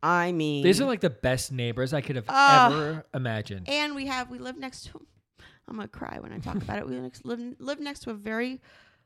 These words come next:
Speaker 1: I don't wanna say a very old couple, although I doubt she listens to the podcast, but they are very
Speaker 2: You
Speaker 1: old.
Speaker 2: doubt she does?
Speaker 1: Yeah.
Speaker 2: I'm sure she does
Speaker 1: Right,
Speaker 2: not.
Speaker 1: right, right. She always asks me
Speaker 2: <laughs>
Speaker 1: to, like, help her with her phone, so I think she probably can't figure it out.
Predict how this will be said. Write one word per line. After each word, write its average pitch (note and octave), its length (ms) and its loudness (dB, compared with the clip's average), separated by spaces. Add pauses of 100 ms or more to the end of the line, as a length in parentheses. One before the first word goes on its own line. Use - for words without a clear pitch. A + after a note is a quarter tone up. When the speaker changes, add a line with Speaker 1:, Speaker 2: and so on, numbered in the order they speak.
(220)
Speaker 1:
I - 40 -12
don't C4+ 80 -10
wanna B3+ 100 -10
say G#3+ 160 -10
a F#3+ 40 -8
very D#3 320 -6
old D3+ 380 -10
couple, D#3+ 360 -14
although E3 200 -6
I E3 200 -4
doubt D3 200 -8
she - 120 -16
listens - 280 -14
to - 80 -20
the - 80 -18
podcast, - 480 -14
but - 80 -10
they A#4+ 80 -2 (100)
are C4+ 80 -2
very C#3+ 260 -8
Speaker 2:
You D#3 100 2
Speaker 1:
old. B2+ 100 -4
Speaker 2:
doubt B2 260 0
she E3+ 100 -4
does? F3+ 420 2
Speaker 1:
Yeah. F#3+ 300 2
Speaker 2:
I'm G#3 60 0
sure C4 760 4
she G3 220 -4
does E3 240 0
Speaker 1:
Right, G#3 260 6
Speaker 2:
not. G3 60 2
Speaker 1:
right, G3 140 4
right. F#3 200 0
She G#3 140 -4
always F#3 220 0
asks G3 200 4
me G3 120 -2
Speaker 2:
<laughs> - 20 -8
Speaker 1:
to, F3 80 -8
like, D#3+ 160 -6
help - 200 -6
her F3 100 -2
with D#3+ 120 -4
her D3+ 120 -6
phone, C#3 360 -12
so D#3 120 -10
I D#3 60 -10
think E3 140 -14
she - 100 -16
probably D#3 160 -8
can't D#3+ 180 -10
figure - 240 -12
it D#2+ 60 -6
out. A#1+ 160 -6